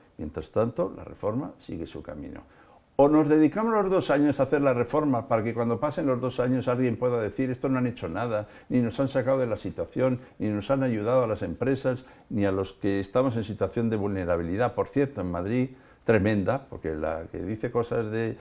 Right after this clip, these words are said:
para hacer reír, la señora Ayuso,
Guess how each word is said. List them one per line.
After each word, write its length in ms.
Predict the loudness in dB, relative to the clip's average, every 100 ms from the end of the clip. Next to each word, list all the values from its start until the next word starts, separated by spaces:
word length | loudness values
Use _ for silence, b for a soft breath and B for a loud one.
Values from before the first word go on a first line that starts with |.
| B B _
para 140 | -2
hacer 240 | 2 2 2
reír, 400 | 4 4 0 -8 -20
la 60 |
señora 500 | -12 -6 -2 -2 -2 -6 B B -6
Ayuso, 540 | 0 2 0 -8